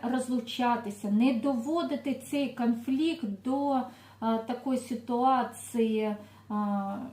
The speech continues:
що до, доводить себе до розриву. Воно цього не стоїть. Е, у вас дуже крепкий брак, і, м,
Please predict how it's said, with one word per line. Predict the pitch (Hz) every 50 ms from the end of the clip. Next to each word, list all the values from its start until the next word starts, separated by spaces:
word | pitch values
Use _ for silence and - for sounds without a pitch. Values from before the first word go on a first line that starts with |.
| - - - 208
що | - - - - - - -
до, | 208 202 196 196 247 247 247 247 247 240 233 226 226 - - - - - - - - - - _ - 220
доводить | 214 254 247 208 220 285 330 302 220 247 233 - -
себе | - - 240 226 - - 254 254 262 262 247 202 196 -
до | 226 226 226
розриву. | 233 240 220 - - 233 220 226 226 220 208 190 202 185 185 208 202 - - - - - -
Воно | - 202 208 233 233 254 302 330 339 -
цього | - - 247 220 214 240 247 247
не | 240 233 233
стоїть. | 226 - - - - 214 190 185 185 185 196 208 202 - - - - - - - -
Е, | 214 208 - - - 202 196 233 - - - -
у | 233 233
вас | 233 220 226 269 285 302 311 311 302 269 - - -
дуже | 214 208 220 262 285 262 - 254
крепкий | 254 - 269 269 294 302 277 - - - - 214
брак, | 202 190 214 226 240 262 277 294 294 - - - -
і, | - 220 226 226 226
м, | 226 220 214 214 208 202 202